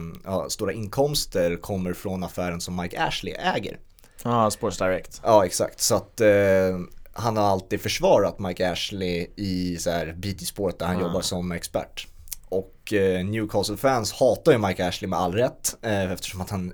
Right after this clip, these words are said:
Speaker 1: är en urusel ägare. Så att då har man automatiskt gett, gett sig på Rio Ferdinand, för han snackar ju bara skit eller liksom och sånt där.
Speaker 2: Ja, han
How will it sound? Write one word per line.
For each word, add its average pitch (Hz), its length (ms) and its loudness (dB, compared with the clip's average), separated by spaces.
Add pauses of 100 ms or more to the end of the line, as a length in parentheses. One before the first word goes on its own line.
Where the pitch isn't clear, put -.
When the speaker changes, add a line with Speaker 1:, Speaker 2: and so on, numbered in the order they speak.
(140)
Speaker 1:
är 101 80 -4
en 90 120 -6 (100)
urusel 107 640 2
ägare. 95 460 2
Så - 140 -2
att - 200 -4 (420)
då 117 140 4
har 107 120 6
man 101 120 0
automatiskt 98 480 -4
gett, - 260 -2
gett 101 240 -2
sig 92 140 -2
på 85 540 -2 (120)
Rio 101 200 2
Ferdinand, 104 400 2
för 90 80 -4
han 87 140 -4
snackar - 320 -6
ju 87 40 -8
bara 85 100 -4
skit - 440 -6
eller 82 120 -8
liksom 151 260 -10
och - 60 -10
sånt 156 140 -12
där. - 140 -6
Speaker 2:
Ja, 123 380 10
han 98 460 0